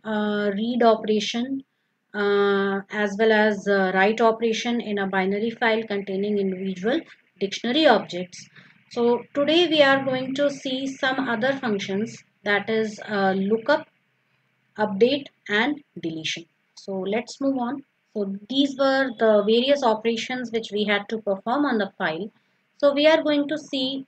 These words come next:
lookup today, update and deletion. So we'll see what is lookup.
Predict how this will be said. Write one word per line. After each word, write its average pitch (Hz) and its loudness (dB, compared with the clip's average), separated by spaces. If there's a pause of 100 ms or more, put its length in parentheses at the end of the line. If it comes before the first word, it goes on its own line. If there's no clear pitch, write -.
(160)
lookup 226 0
today, 202 0 (960)
update 254 0
and 220 2 (380)
deletion. 170 -6 (720)
So 220 -6
we'll 220 2
see 277 -4
what 240 4
is 269 0
lookup. 233 0